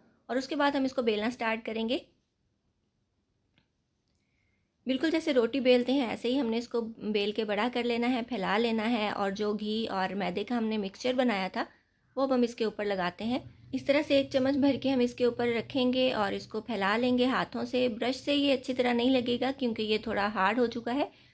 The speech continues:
तो हाथों से बहुत अच्छे तरीके से ये फैल जाएगा। इसको सारी साइडें इसकी हम कवर कर देंगे,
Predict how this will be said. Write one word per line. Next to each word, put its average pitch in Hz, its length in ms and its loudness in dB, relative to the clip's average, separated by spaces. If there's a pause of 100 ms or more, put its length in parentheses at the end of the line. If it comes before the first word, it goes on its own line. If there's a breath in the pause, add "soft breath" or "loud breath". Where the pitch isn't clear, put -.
तो 233 60 -4
हाथों 233 280 0
से 294 120 -2
बहुत 254 220 2
अच्छे 240 180 -2
तरीके 226 260 -2
से 220 120 -6
ये 226 80 0
फैल 214 320 -4
जाएगा। 196 260 -2
इसको 233 260 -8
सारी 226 340 -2
साइडें 220 320 -2
इसकी 214 180 -6
हम 220 120 -4
कवर 202 280 -4
कर 254 180 -4
देंगे, 254 340 0